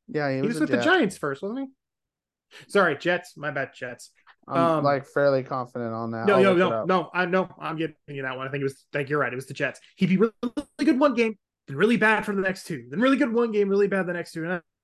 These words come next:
Speaker 2: I'm, I'm, I'm, and I couldn't, I, my memory palace doesn't contain his quotes from around then, but some of it could be the culture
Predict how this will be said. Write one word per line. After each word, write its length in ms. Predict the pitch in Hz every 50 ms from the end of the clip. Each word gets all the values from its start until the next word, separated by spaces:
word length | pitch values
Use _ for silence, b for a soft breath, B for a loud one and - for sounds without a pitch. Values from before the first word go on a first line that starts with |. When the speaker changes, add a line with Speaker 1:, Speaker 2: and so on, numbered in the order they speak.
| _ _ -
Speaker 2:
I'm, 180 | 180 165 170
I'm, 240 | 175 175 170 165 175
I'm, 100 | 175 160 B B B B B B
and 80 | 170 180
I 100 | 190 196
couldn't, 440 | 196 - - 190 185 175 147 - _ _ _ -
I, 60 | 160
my 260 | 156 156 156 156 156
memory 320 | 156 156 156 151 151 147
palace 340 | 143 - 156 147 143 135 -
doesn't 200 | - 139 139 139
contain 340 | - 143 135 - 147 139 135
his 320 | 120 139 131 120 - - - _ _ _ _ _ _ _
quotes 400 | - - - 170 160 147 - - -
from 160 | - 147 139
around 320 | 135 135 135 131 127 127
then, 260 | 123 131 131 131 135 131
but 200 | 123 147 143 - b b b b b b b _ _
some 240 | - - 214 262 302
of 80 | 294 294
it 100 | 254 -
could 180 | - 269 226
be 120 | 233 269 269
the 100 | 233 -
culture 540 | - - 214 233 226 - 285 294 277 -